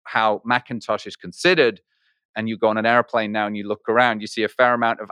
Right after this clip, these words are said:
either computers that are Macintoshes or <laughs> ones that look like MacBooks 'cause they're just copied. But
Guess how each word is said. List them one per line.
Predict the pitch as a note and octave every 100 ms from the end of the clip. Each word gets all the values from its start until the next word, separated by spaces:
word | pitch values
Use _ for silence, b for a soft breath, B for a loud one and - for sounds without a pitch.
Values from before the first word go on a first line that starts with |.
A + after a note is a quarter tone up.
| -
either | C#3+ D3
computers | D3 C3 A2+
that | G#2 - _ -
are | D3+ E3
Macintoshes | D#3 D#3 C#3+ C#3 C#3+ A#2
or | A#2
<laughs> | A#2
ones | D#3 C#3+ -
that | A#2
look | G2+ A#2 E3 -
like | G#2+ G#2
MacBooks | G2+ G2 - F2 - -
'cause | F#2
they're | G2+ F#2
just | - -
copied. | A#2+ A2 G2 - b b b b _ _ B2+
But | F3 E3